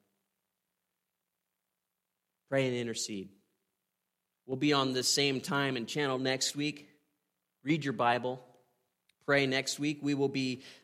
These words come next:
in Luke six, verses seventeen through twenty-six. And I'll leave you with this benediction from Numbers.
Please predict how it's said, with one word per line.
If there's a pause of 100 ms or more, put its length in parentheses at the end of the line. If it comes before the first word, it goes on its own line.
in
Luke
six, (560)
verses
seventeen
through
twenty-six. (540)
And
I'll
leave
you
with
this
benediction (1160)
from
Numbers.